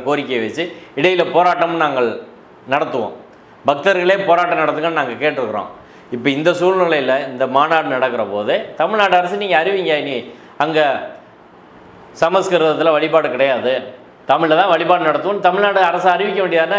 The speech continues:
யார் தடுத்தா? சேகர் பாபு இது சங்கி மாநாடு அதெல்லாம் பேசுறாருல, அப்ப தமிழுக்கு அவர் என்ன செஞ்சாரு? மூவாயிரம் குடமுழுக்கு பண்ணணும்னு பேசுறாரு. எத்தனை தமிழ்ல பண்ணாருன்றதான் கேள்வி. எத்தனை தமிழ்ல பண்ண-, தமிழ்ல பண்றதுக்கே போராட வேண்டியிருக்கு. ஏன்னா பார்ப்பனோட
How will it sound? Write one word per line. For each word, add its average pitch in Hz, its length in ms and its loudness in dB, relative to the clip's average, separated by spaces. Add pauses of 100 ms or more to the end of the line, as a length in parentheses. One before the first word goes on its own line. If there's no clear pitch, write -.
(120)
யார் 180 240 2
தடுத்தா? 170 260 2 (500)
சேகர் 190 340 2
பாபு 180 260 4 (280)
இது 151 180 -4
சங்கி 196 340 2
மாநாடு 185 320 2
அதெல்லாம் 190 340 2
பேசுறாருல, 180 500 2
அப்ப 139 200 -4
தமிழுக்கு 185 300 2
அவர் 156 140 0
என்ன 160 180 0
செஞ்சாரு? 135 360 0 (360)
மூவாயிரம் 196 520 2
குடமுழுக்கு 202 500 2
பண்ணணும்னு 175 360 0
பேசுறாரு. 156 420 0
எத்தனை 139 220 0 (200)
தமிழ்ல 185 300 2
பண்ணாருன்றதான் 156 600 0
கேள்வி. 160 300 -2 (640)
எத்தனை 202 280 0
தமிழ்ல 180 260 2
பண்ண-, 135 180 -2
தமிழ்ல 196 320 2
பண்றதுக்கே 196 400 2 (100)
போராட 180 300 2
வேண்டியிருக்கு. 151 360 -2
ஏன்னா 147 200 -2
பார்ப்பனோட 190 440 0